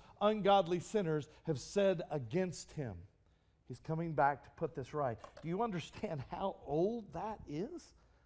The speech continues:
I mean, you're talking six thousand years that this is quoted from. This is old prophecy. Who is Jesus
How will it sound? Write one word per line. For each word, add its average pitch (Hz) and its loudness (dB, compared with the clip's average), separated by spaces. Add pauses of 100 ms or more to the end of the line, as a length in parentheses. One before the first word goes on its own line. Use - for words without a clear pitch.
(120)
I 190 -14
mean, 202 -10
you're 330 -2
talking 262 -4
six - -8
thousand 339 -2
years 415 4 (500)
that 214 4
this 269 2 (300)
is 220 -2 (300)
quoted 302 2
from. 123 -6 (1500)
This - -4
is 165 -4 (160)
old 214 4
prophecy. 165 -8 (600)
Who 320 10
is 294 8
Jesus 233 2